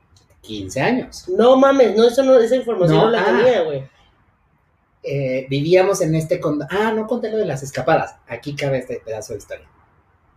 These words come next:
Speaker 1: Vivíamos en un condominio privado, el cual tenía una casa club con alberca. Y yo me empiezo a llevar con el cuidador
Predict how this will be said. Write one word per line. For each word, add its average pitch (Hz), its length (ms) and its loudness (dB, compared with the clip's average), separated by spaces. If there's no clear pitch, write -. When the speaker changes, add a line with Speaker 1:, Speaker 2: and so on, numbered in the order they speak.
Speaker 1:
Vivíamos 170 480 2
en 170 100 2
un 147 80 0
condominio 143 520 0
privado, 147 460 -2
el 139 200 0
cual 139 240 2
tenía 147 300 -2
una 139 180 -2
casa 143 280 -2
club 131 380 -4
con 123 280 -2
alberca. 135 580 -2
Y 151 120 -8
yo 165 120 4
me 196 100 2
empiezo 185 480 4
a 180 40 2
llevar 135 500 -2
con 131 440 -4
el 120 440 -6
cuidador 139 920 2